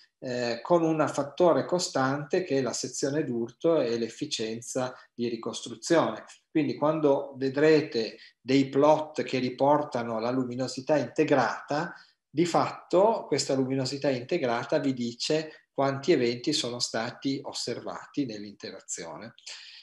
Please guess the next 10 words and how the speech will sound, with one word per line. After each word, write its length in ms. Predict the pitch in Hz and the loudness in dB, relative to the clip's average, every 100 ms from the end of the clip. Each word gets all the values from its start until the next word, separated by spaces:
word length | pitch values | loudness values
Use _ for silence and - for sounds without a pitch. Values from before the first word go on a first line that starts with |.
| _ | _
Eh, 360 | 117 117 117 117 | -4 -2 0 2
qua 220 | - 147 | 4 6
avete 320 | 110 131 131 147 | 6 2 2 2
la 100 | 135 | 2
formula 520 | - 113 123 123 120 | 0 0 0 -2 0
della 240 | 117 113 | 0 -2
luminosità 880 | 110 110 117 107 - - 110 113 131 | -4 -8 -8 -8 -6 -4 -2 -2 -2
che 320 | - 113 107 | -2 -4 -4
vi 80 | 120 | -10
dice 600 | 113 110 - - 135 131 | -12 -14 -8 0 0 -2